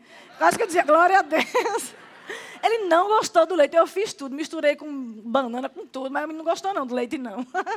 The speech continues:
<laughs> Fazer o quê? Vou comprar o leite normal, toda criança toma.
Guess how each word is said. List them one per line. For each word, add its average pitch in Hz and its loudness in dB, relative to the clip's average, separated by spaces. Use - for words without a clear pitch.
<laughs> - -14
Fazer 381 2
o 427 2
quê? 214 -4
Vou 311 2
comprar 339 2
o 320 2
leite 311 0
normal, 240 -2
toda 262 -2
criança 269 -8
toma. 180 -14